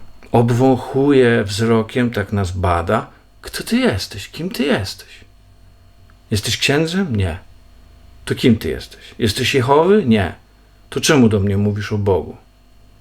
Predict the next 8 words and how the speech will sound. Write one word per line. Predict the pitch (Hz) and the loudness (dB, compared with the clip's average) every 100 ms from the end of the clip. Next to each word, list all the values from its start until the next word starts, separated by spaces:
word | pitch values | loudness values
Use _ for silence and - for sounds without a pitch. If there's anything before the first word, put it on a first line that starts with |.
| _ - - - | _ -20 -20 -20
"Jestem | - - 151 165 185 180 | -18 -8 -6 -4 -2 2
nikim". | 269 - - 80 92 - - - - - - - - - | 2 0 -6 -8 -10 -18 -20 -20 -20 -20 -20 -18 -14 -2
No | 117 | 2
jak | 107 | 2
powiem, | - 135 127 | 4 4 6
że | 113 | 4
jestem | 104 110 | 2 2
teologiem, | 98 101 104 113 127 120 117 | 2 4 4 4 4 2 2